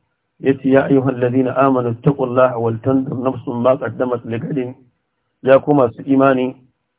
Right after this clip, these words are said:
kowace rai ta ji tsoron Allah, ta duba ta ga mai ta gabatarwa da kanta dan gobe.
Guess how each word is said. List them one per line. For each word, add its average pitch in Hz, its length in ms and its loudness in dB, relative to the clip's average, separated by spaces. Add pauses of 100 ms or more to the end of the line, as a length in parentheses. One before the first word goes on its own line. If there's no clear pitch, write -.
(180)
kowace 147 400 4
rai 131 160 4
ta 127 120 -8
ji 127 120 -10
tsoron 123 380 0
Allah, 131 320 2
ta 127 100 -8
duba 131 340 2
ta 120 100 -8
ga 123 140 -2
mai 123 180 -2
ta 139 100 -4
gabatarwa 143 640 4
da 120 80 2
kanta 120 380 -2
dan 127 340 0
gobe. 107 360 -4